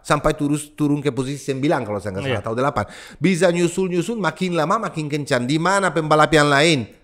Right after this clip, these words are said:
Speaker 1: habis ban,
Speaker 2: Dia nggak.
Speaker 1: atau Mark sebetulnya yang depan karena forsir lebih depan, dia nggak, bro.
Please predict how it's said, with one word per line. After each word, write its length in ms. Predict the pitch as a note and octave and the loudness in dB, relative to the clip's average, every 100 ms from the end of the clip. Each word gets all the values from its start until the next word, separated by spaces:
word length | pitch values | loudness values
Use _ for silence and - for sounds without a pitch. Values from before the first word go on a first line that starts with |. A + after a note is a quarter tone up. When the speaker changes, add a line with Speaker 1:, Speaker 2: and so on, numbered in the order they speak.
| _ - | _ 4
Speaker 1:
habis 360 | D3 C#3+ A#2 | 4 4 2
ban, 400 | G2+ G2+ D3+ A3+ - - | 4 4 4 -2 -12 -10
Speaker 2:
Dia 240 | C#3+ F3 | -4 -2
nggak. 120 | D#3 | 4
Speaker 1:
atau 520 | C3+ - C#3+ C3 G#2+ A#2 | 4 6 6 6 4 4
Mark 320 | A#2+ C3+ - | 4 4 0
sebetulnya 360 | A#2 A#2+ A#2+ | -6 -2 0
yang 160 | A2 A2 | 2 2
depan 320 | G#2+ - A#2 A2+ | 0 2 0 0
karena 320 | A2 A2 G#2+ | -2 0 0
forsir 400 | A2+ G#2 - G#2+ | 0 -2 -2 -2
lebih 280 | G2 G2 F#2 | 0 0 0
depan, 440 | F#2+ - A#2 G3+ - - _ | -2 2 0 0 -6 -20 _
dia 240 | F3+ C#4+ D4 | -4 -2 -2
nggak, 380 | F3 E3+ B3 G#3+ | -2 0 0 2
bro. 360 | A2+ F#2 F2+ | 0 0 -2